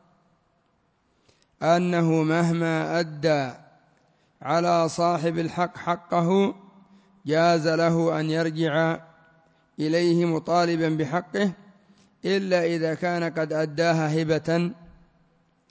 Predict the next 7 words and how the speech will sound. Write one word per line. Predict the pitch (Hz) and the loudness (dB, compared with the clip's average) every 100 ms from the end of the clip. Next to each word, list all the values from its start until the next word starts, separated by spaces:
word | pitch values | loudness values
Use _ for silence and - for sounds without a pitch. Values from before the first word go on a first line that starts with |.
| _ _ _ | _ _ _
فإن | - 147 165 165 | -6 -2 0 0
النبي | 160 170 170 | 0 2 2
صلى | 156 160 156 | 0 -2 -2
الله | 156 | 0
عليه | 151 | -2
وسلم | 151 175 170 165 | -2 -2 0 0
يقول: | 156 160 165 185 226 | -2 -2 0 0 -2